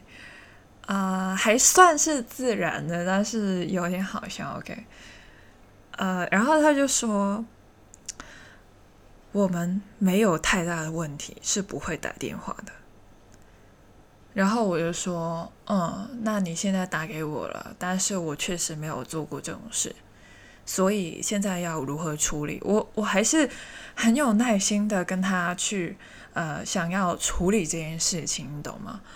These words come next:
因为我真的不想要有个人拿着我的电话，然后乱寄药啊。我在这里补充一下好了，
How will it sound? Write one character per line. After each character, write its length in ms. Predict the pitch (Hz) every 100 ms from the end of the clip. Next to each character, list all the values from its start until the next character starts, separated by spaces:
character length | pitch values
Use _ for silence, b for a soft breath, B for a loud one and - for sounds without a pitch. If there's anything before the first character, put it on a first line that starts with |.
| B B B
因 120 | 311
为 120 | 359 320
我 200 | 208 170
真 240 | - 233
的 320 | 240 190 170 - -
不 100 | -
想 360 | 294 - 175 151
要 180 | 196 202
有 240 | 185 185
个 180 | 170 175
人 360 | 170 151 165 185
拿 180 | 170 170
着 160 | 185
我 140 | 165 160
的 80 |
电 240 | 151 190 170
话， 320 | 190 170 - B B B B -
然 100 | 180
后 240 | 233 208
乱 380 | 208 247 202 190
寄 300 | - 202 180
药 180 | 190 160
啊。 260 | 143 175 b b b b b b - - B B B B -
我 140 | 220
在 140 | 226 269
这 180 | 269 240
里 100 | 196
补 260 | 190 170
充 300 | 165 202 202
一 100 | 175
下 220 | 165 185
好 200 | 185 -
了， 260 | 95 -